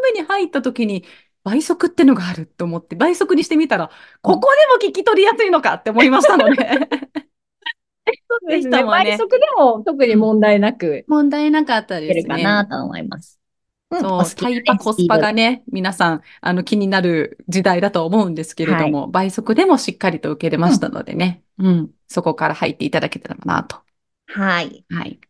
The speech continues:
Speaker 2: こちらね、じゃあまだ見てない方はぜひご登録いただければと思います。
Speaker 1: うん。はい。概要欄からお入りください。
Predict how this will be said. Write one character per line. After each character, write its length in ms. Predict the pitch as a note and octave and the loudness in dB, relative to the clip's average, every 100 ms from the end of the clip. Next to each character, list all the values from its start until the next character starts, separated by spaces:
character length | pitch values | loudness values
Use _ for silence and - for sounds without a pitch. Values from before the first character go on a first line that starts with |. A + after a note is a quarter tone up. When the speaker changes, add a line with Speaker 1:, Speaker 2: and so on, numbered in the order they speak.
| _ _ _ _ | _ _ _ _
Speaker 2:
こ 100 | A3 | -4
ち 100 | F3+ | -2
ら 100 | F#3+ | 0
ね、 140 | C4 | 0
じ 60 | A#3+ | 0
ゃ 60 | |
あ 20 | F#3+ | -2
ま 140 | F3+ | -2
だ 200 | C#3+ - _ - | -6 -12 _ -8
見 100 | F#3+ | -6
て 100 | D#3 | -4
な 140 | E3+ | -4
い 60 | F3 | -4
方 240 | D3+ D#3 | -8 -12
は 100 | D#3+ | -10
ぜ 100 | - | -10
ひ 80 | D#3+ | -8
ご 100 | - | -10
登 200 | - D#3 | -8 -6
録 200 | D3 D#3 | -6 -8
い 60 | D3+ | -8
た 120 | C#3+ | -8
だ 100 | D3+ | -8
け 140 | D#4+ | -8
れ 100 | D3+ | -8
ば 160 | C#3+ - | -10 -12
と 120 | - | -16
思 320 | C3+ C#3+ C#3+ | -16 -14 -14
い 20 | D3 | -4
ま 360 | G3+ A3+ A#3 | 2 2 2
す。 100 | A#3+ | -2
Speaker 1:
う 20 | |
ん。 20 | - | -6
は 140 | A3+ | 0
い。 100 | A3 | 0
概 200 | G#3 E3+ | 2 0
要 140 | E3 D#3+ | 0 0
欄 180 | D3+ | -4
か 100 | D#3 | -2
ら 80 | E3+ | -2
お 40 | E3 | -2
入 200 | - - | -6 -10
り 100 | - | -10
く 100 | - | -12
だ 120 | - | -12
さ 440 | - - C#4 D4+ | -14 0 4 6
い。 200 | C#4+ - | 6 2